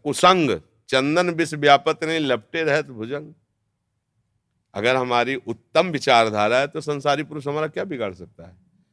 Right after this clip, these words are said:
बाजार में जाते हैं, कहीं बकरे, बकरे टंगे, कहीं बोतलें बिक रही, तो हमका, हमारा कुछ बिगड़ता है क्या? हमको तो इत्र लेना है श्री जी के लिए, सीधे इत्र की दुकान में पहुंचे। दुकानें तो सब लगी हुई है, तो हमारे को ऐसे भी संगी मिलेंगे, भ्रष्ट करने वाले, गंदे आचरण वाले।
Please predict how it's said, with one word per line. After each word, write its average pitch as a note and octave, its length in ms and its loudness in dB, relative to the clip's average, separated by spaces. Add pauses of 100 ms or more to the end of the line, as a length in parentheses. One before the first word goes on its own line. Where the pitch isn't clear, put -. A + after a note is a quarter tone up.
(320)
बाजार A2+ 320 2
में C3 120 -4
जाते A#2+ 300 -2
हैं, A#2+ 120 -6
कहीं A#2 160 -8
बकरे, A2 460 -8
बकरे A2 360 -6
टंगे, A2 360 -6
कहीं A2+ 200 -6
बोतलें A2 520 -6
बिक A2 180 -8
रही, A#2 160 -4
तो A#2 100 -6
हमका, G#2+ 280 -2
हमारा B2 240 -2
कुछ C3 160 -8
बिगड़ता D3 460 -2
है G#2+ 80 0
क्या? G#2 200 -8
हमको B2+ 280 -10
तो D#3 120 -10
इत्र D#3+ 320 -4
लेना E3+ 240 -2
है D#3 80 0
श्री C#3 240 -6
जी C#3+ 140 -4
के C#3 120 -8
लिए, A#2 200 -6 (640)
सीधे A#2 420 0
इत्र C3+ 240 -4
की C#3 120 -6
दुकान C#3 340 -2
में C#3 120 -6
पहुंचे। A2+ 320 -10
दुकानें C3 440 0
तो D3+ 100 -10
सब D#3+ 220 -6
लगी A2+ 240 -8
हुई F2+ 200 -12
है, E2+ 180 -20 (760)
तो F#2 60 -6
हमारे A2 340 -2
को B2+ 180 0
ऐसे B2 260 0
भी D3+ 80 -4
संगी C#3+ 340 -6
मिलेंगे, C3+ 360 -4
भ्रष्ट A#2 340 -8
करने C3 360 -4
वाले, B2+ 320 -4
गंदे A2+ 320 -4
आचरण C3 400 -2
वाले। B2 280 -4